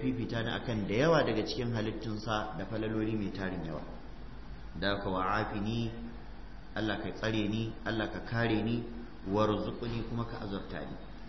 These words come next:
Waɗannan ma, kun ga, kalmomi ne guda biyar, amma babu abin da basu tare ba na alkhairi.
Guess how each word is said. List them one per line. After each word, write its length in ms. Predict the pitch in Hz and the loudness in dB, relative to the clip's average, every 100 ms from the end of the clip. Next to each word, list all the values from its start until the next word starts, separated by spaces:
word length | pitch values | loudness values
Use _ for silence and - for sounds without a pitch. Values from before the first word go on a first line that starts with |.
| - - | -10 0
Waɗannan 400 | 113 120 110 110 | 2 4 4 4
ma, 140 | 107 107 | 4 2
kun 140 | 110 | 0
ga, 80 | 104 | -2
kalmomi 500 | 98 117 120 120 123 | 0 2 4 4 2
ne 80 | 117 | 2
guda 260 | 98 98 104 | 2 2 2
biyar, 340 | 95 104 - - - - - - | 4 2 2 0 -6 -8 -8 -4
amma 220 | 104 107 | 2 4
babu 280 | 110 131 131 | 6 6 6
abin 260 | 131 117 | 2 0
da 60 | 107 | 0
basu 180 | 101 - | 0 -2
tare 280 | 113 113 107 | -2 2 2
ba 100 | 98 | 2
na 80 | 104 90 | 2 0
alkhairi. 480 | 92 92 87 87 | -2 -2 -4 -4